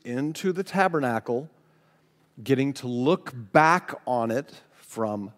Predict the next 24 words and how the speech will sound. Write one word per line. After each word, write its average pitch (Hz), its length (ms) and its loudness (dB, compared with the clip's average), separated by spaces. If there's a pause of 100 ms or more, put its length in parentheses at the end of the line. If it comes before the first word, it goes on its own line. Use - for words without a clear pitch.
three 135 340 -2
or 131 80 4
four 135 340 0
thousand 147 460 2
years 139 480 -4 (500)
distance. 120 640 -6 (460)
This 113 180 -8
is 123 60 -10
what 131 180 0
I 135 60 2
get 131 200 -2
to 131 60 -12
see. 101 380 -6 (1500)
Thanking 139 460 0
him, 92 340 -8 (640)
praising 135 640 2
him. 95 340 -8 (540)
There's 120 120 -10
a 120 40 -10
very 180 220 4
interesting 170 580 0
verse 139 480 2
in 123 300 -2 (180)
Jeremiah, 120 920 2